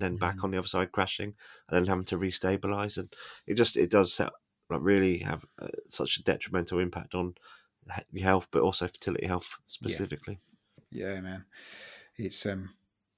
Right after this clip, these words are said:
Speaker 2: so avoid it. That's the bottom
Speaker 1: Yeah.
Speaker 2: line. If you can, well,
Speaker 1: Yeah.
Speaker 2: just, just know your why.
Speaker 1: Moderation. Yeah, at the very
Speaker 2: Um,
Speaker 1: least, moderation.
Speaker 2: Yeah, yeah. Moderation at the very least. And I'd al-, I think I'll always,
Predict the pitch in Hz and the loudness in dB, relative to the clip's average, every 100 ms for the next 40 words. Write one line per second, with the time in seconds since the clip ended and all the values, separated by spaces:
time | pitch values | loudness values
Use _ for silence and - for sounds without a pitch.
0 | _ _ _ - 151 139 135 175 123 87 | _ _ _ 0 6 6 8 8 6 0
1 | - _ _ _ 139 - 131 127 131 98 | -4 _ _ _ -2 2 4 4 8 8
2 | 127 110 110 135 139 127 95 90 - - | 8 6 2 4 6 6 4 -2 -12 0
3 | 131 120 110 - 92 - 131 - - - | 4 4 2 4 6 6 0 -4 -8 -8
4 | - - 135 127 120 95 87 82 80 - | -8 0 6 8 8 6 4 0 -4 -10
5 | _ _ - - 101 98 87 82 82 82 | _ _ -18 -4 8 10 10 6 6 2
6 | 85 - - - 92 - - - - 90 | 0 -8 -6 2 2 0 -4 -2 0 10
7 | 95 92 90 87 - - - 98 92 87 | 12 12 10 6 -2 -8 -4 2 4 4
8 | 87 - 92 - 143 101 82 - - 107 | 4 -2 -6 2 4 6 2 -8 -12 -4
9 | 95 85 87 - _ - 104 101 95 87 | -2 -2 -6 -16 _ -10 -6 -4 -2 -2
10 | - 92 80 78 92 87 85 85 92 - | -4 -6 -6 -6 -4 -4 -4 -6 -8 -12
11 | - - - 95 95 92 110 _ _ - | -14 -14 -12 -10 -10 -12 -18 _ _ -10
12 | 98 101 98 - 110 123 101 104 104 98 | -6 -2 -2 -4 -4 -4 -2 0 0 0
13 | 95 - - - | -2 -6 -12 -14